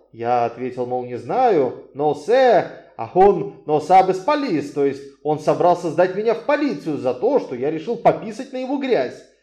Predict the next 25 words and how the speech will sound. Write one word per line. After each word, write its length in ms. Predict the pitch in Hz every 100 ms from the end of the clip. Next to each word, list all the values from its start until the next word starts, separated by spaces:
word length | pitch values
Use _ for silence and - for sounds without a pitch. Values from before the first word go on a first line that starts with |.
| _ _ _
Но 240 | - 147 285
потом 400 | 285 247 262 262
я 180 | 247
заметил 440 | 208 214 226 233 214
там 260 | 196 131
угли 680 | 123 185 254 240 262 240 - -
и 80 |
расстроился. 1040 | 156 220 220 - 131 123 120 113 - 76 - _ _ _ _ _
Дело 360 | 117 131 165 139
в 160 | - -
том, 340 | 160 190 127
что 180 | - 120
я 300 | 113 170 180
оросил 480 | 156 - - 185 185
как 180 | 139
раз 280 | 160 165 -
тот 260 | 196 202 -
пятачок, 600 | 143 123 123 - 202 -
на 80 | 135
котором 560 | 131 123 180 196 147 160
он 220 | 208 147
жег 280 | 131 196 -
по 100 | 165
ночам 420 | 156 - 175 185
костер. 680 | 196 196 - 233 143 -